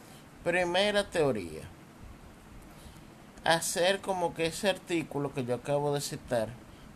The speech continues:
para funcionarios designados también aplica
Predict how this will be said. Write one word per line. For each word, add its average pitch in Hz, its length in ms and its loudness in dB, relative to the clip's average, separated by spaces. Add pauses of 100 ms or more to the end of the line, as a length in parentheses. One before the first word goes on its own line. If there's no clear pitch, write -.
(120)
para 147 200 6
funcionarios 147 800 0
designados 131 580 0 (120)
también 139 500 0
aplica 135 640 -4